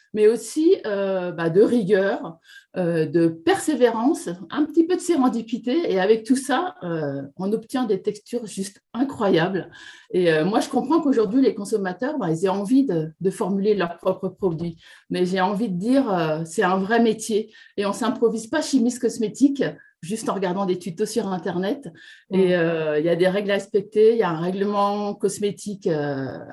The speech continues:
Speaker 1: important à, à, à suivre. Donc, euh, voilà, ça me, ça me, tout ça pour dire que, ben, le premier point que j'aimerais aborder par rapport à cette, euh, vision de, d'une nouvelle consommation beauté,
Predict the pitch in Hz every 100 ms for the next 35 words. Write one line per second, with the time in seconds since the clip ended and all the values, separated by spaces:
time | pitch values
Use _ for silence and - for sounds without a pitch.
0 | - 175 180 202 - 208 208 170 147 135
1 | 127 - 135 175 - - 214 247 233 -
2 | - - - - 185 170 202 202 240 220
3 | - 180 175 156 156 147 - 170 160 160
4 | - 254 - 285 269 233 359 370 - 214
5 | 180 180 - _ _ - 185 151 - 190
6 | 214 220 277 269 285 294 247 214 208 214
7 | 190 190 185 196 330 349 - 160 156 190
8 | 180 165 180 165 151 127 156 - - 170
9 | 220 208 233 185 165 156 175 196 226 233
10 | 220 202 196 208 190 185 208 175 180 180
11 | 240